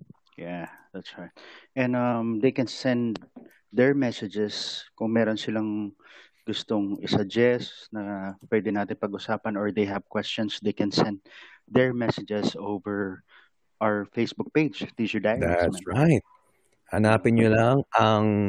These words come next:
Speaker 2: teka lang, yeah, I'm opening the
Speaker 1: Tissue
Speaker 2: page.
Speaker 1: is, uh,
Speaker 2: Ah, Diyos ko, Lord.
Speaker 1: S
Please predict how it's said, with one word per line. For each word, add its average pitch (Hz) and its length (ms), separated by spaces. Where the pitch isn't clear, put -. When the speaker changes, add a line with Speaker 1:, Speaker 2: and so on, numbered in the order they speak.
Speaker 2:
teka 87 240
lang, 82 260
yeah, - 240
I'm 95 140
opening 98 320
the 156 80
Speaker 1:
Tissue 101 160
Speaker 2:
page. 156 160
Speaker 1:
is, - 160
uh, 120 580
Speaker 2:
Ah, - 60
Diyos 92 180
ko, 92 140
Lord. 90 180
Speaker 1:
S 123 140